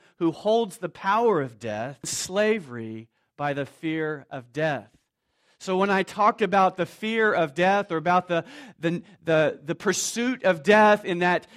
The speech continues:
that sense of what death brings upon us, some of you are saying, "Well, I don't feel that anymore. I don't feel that. I'm not afraid of death." "What are you talking about, Pastor?" There's many of us in the room that when I just described what death does to us,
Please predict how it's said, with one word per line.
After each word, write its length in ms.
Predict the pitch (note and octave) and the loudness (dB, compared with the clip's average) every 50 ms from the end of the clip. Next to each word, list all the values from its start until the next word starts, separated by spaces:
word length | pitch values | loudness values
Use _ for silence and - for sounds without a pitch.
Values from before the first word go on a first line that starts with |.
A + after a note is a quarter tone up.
| G3+ _ | -20 _
that 240 | D#3 F#3 F3+ D3 - | 2 2 4 4 2
sense 460 | - - - A#3+ A#3 A#3 A3 - - | -2 -4 -2 0 0 -2 -2 -2 -4
of 140 | - F3 D#3+ | -4 -4 -2
what 320 | F3 F#3+ G3+ G3 E3+ D#3 | 2 4 4 4 4 2
death 280 | C#3 G#3 A3 A3+ A3 E3+ | 4 4 4 4 4 0
brings 460 | D#3+ F3 G3 G#3+ A3 A3+ A3 E3+ F#3 | -2 0 2 2 2 0 -2 -2 -4
upon 400 | F#3 - - G3+ A3 A3+ A#3 G#3 | -4 -4 0 2 2 4 4 2
us, 160 | F3+ E3+ D#3+ | 0 0 0
some 240 | - - A#3 B3 C4+ | 0 0 0 2 2
of 100 | C#4 G#3+ | 2 2
you 140 | A3 G#3+ G3 | 2 0 0
are 80 | F3+ E3 | 0 0
saying, 220 | - G#3 G3+ G3 | -2 -4 -2 -2
"Well, 80 | G3 G#3+ | 0 0
I 120 | G3 A3+ | 0 0
don't 220 | D4+ F4+ E4 C4+ G3 | -2 -4 -4 -4 -8
feel 280 | - G#3 G3+ G3 F#3+ | -2 0 2 2 4
that 180 | E3+ F#3 F3+ F3 | 4 4 4 4
anymore. 580 | F3 E3+ E3+ E3+ E3+ F3+ G#3 B3+ C#4+ D#4 D#4 - _ _ _ _ _ _ _ _ _ _ _ _ _ _ | 2 0 -2 -2 -2 0 2 2 0 0 -2 -8 _ _ _ _ _ _ _ _ _ _ _ _ _ _
I 160 | - B3 D4 | 0 4 4
don't 200 | D#4+ D4+ D4 A3+ | 6 4 4 2
feel 260 | - - A#3 A3+ A3+ | -2 0 2 2 4
that. 180 | A3 A#3 B3 B3+ | 6 6 8 8
I'm 180 | C4+ D#4 D4 | 8 6 6
not 160 | C#4+ D4+ C#4 | 6 6 6
afraid 380 | B3+ A#3+ B3 - A#3 A3 A3 G3+ | 6 4 4 0 2 2 2 2
of 140 | F#3 D#3+ C#3+ | 0 -4 -2
death." 360 | E3 F3+ G3+ A#3 C#4 D4 - F3 - - _ _ _ _ _ _ | 0 2 2 2 2 0 -2 -4 -8 -8 _ _ _ _ _ _
"What 160 | - C4+ D4+ | -2 -2 0
are 40 | D#4 | 0
you 80 | D4+ C#4+ | -2 -2
talking 440 | - - B3+ C4 D4+ C#4+ C#4 B3 G#3+ | -2 4 4 4 4 4 2 -2 0
about, 300 | F#3+ G3 F3+ E3+ E3+ - | 4 4 4 4 2 2
Pastor?" 580 | F#3 F#3+ G3 G#3 G#3 - B3+ C4 C#4 C#4+ C4+ _ _ _ _ _ _ _ _ _ _ _ _ _ _ _ _ _ _ _ _ _ | 2 2 2 2 0 -2 0 0 0 0 -4 _ _ _ _ _ _ _ _ _ _ _ _ _ _ _ _ _ _ _ _ _
There's 160 | A#3 B3 G3+ G#3+ | -4 -2 0 4
many 240 | A#3 C4+ C#4+ D4 | 4 6 8 8
of 120 | C#4 B3 A#3+ | 6 6 6
us 160 | A#3 A3+ - | 2 2 2
in 100 | A#3 A3+ | -4 -2
the 100 | A3 G#3+ | -2 -2
room 380 | G#3 A3 A#3+ C4 C4+ C4+ B3 G3+ | 0 0 0 2 2 0 2 2
that 120 | A3+ G#3 | 2 2
when 140 | G#3 G#3+ A3 | 2 2 2
I 100 | G#3 G3+ | 2 2
just 360 | F3+ G3+ - - - _ _ | 2 0 -2 -2 -10 _ _
described 760 | E3+ F#3 - - - - - B3+ B3 B3+ C4+ C#4 C#4 B3+ G3+ | -10 -8 -6 -6 -6 -6 0 4 4 6 8 8 8 6 6
what 320 | G#3+ G#3+ A3+ G#3 F#3 F3 D#3+ | 4 6 6 6 6 4 2
death 300 | A3+ B3 A#3+ A3+ E3+ D#3+ | 4 4 4 4 2 2
does 340 | A3+ A#3+ C4 C4+ C#4 C4+ | 6 6 8 6 6 2
to 180 | - A#3+ A3+ G#3+ | -4 -2 2 4
us, 220 | G3+ G3+ G3 - | 4 4 2 -2